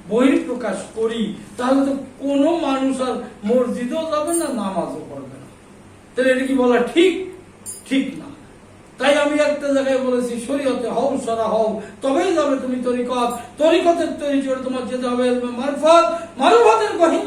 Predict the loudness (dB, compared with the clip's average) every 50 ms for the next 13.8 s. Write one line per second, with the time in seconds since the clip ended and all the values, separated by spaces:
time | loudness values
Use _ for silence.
0 | -4 -4 -2 -2 0 2 2 2 2 2 0 -4 -6 -10 -14 -18 -20 -20 -20 -16
1 | -10 -6 -6 -4 -4 -6 -6 -6 -6 -6 -8 -8 -8 -10 -10 -10 -10 -10 -12 -12
2 | -12 -14 -14 -12 -10 -10 -10 -12 -14 -16 -14 -14 -14 -12 -8 -4 -2 2 2 2
3 | 2 2 -2 -4 -8 -14 -16 -20 -20 -20 -20 -20 -20 -20 -20 -20 -20 -20 -20 -8
4 | -2 -2 0 0 0 -2 -4 -4 -4 -6 -4 -4 -2 -2 -2 -2 -6 -10 -12 -14
5 | -14 -14 -14 -14 -14 -16 -16 -16 -16 -16 -16 -16 -16 -18 -18 -18 -18 -18 -18 -18
6 | -18 -18 -18 -20 -20 -20 -20 -20 -14 -8 -4 -4 -2 -2 -2 -2 -2 -2 -4 -4
7 | -4 -4 -4 -4 -4 -6 -8 -8 -8 -8 -8 -6 -4 -4 -4 -4 -6 -8 -12 -16
8 | -20 -20 -20 -12 -8 -6 -2 -2 -2 -2 -2 -6 -10 -12 -10 -10 -8 -8 -6 -6
9 | -6 -8 -8 -10 -12 -14 -16 -18 -20 -14 -6 -4 -2 0 0 -2 -4 -6 -8 -8
10 | -8 -8 -8 -6 -6 -6 -8 -8 -10 -14 -18 -6 -2 0 0 2 0 0 -2 -4
11 | -6 -8 -8 -8 -8 -6 -4 -4 -4 -4 -6 -10 -12 -2 2 4 4 4 4 4
12 | 2 2 2 0 -2 0 2 4 6 6 6 4 4 0 -4 -8 -12 -10 -2 2
13 | 4 4 4 4 2 -2 -4 -6 -6 -6 -8 -8 -8 -8 -8 -8